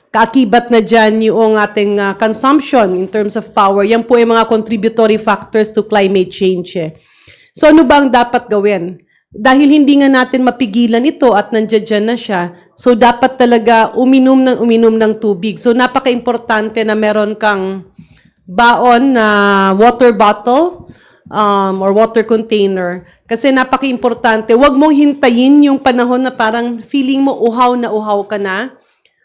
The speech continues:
Andun pa lang yung konting desire to drink or nararamdaman mong mainit yung panahon, uminom ka na ng tubig. Kasi when heat stroke happens,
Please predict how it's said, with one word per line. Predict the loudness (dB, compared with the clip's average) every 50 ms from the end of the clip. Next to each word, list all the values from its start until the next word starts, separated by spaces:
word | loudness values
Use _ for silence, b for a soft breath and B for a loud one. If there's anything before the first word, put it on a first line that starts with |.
| _ -6
Andun | -4 -2 0 0 0 -2
pa | 0 0 -2 0
lang | 0 -2 0
yung | -2 -2 -4 -6 -10 -18 _ _ -2
konting | 0 2 4 4 4 2 2 -2 -2 0 0 2 2 2 2 0 0 0
desire | -2 -4 -2 0 2 2 2 2 2 0 -2 -2 -4 -8 -10 -10
to | -8 -8 -6
drink | -6 -6 -6 -4 -4 -6 -6 -8 -12 -20 -20 b b b b b -6 -2
or | 0
nararamdaman | 0 2 4 4 4 2 2 0 0 0 0 2 2
mong | 2 2 0 0 0
mainit | -2 -2 -2 -2 -2 -4 -6 -6
yung | -8 -8 -6
panahon, | -6 -6 -4 -4 -6 -6 -6 -6 -6 -8 -10 -12 b b b b
uminom | b 0 2 4 4 4 4 2 2 0
ka | 0
na | 0 0 0 -2
ng | -2 -4 -4
tubig. | -4 -4 -4 -2 -4 -4
Kasi | -2 -4 -4 -2 -2 -2 -2 -4 -8 b b b b b b b
when | -8 -2 0 0 0 0 0
heat | 0 -2 -2 -2
stroke | -4 -8 -12 -6 -2 0 2 0 0 -2 -10 -12 -6
happens, | -2 -2 -2 -2 -4 -4 -4 -4 -4 -6 -8 -8 -10 -14 -16 b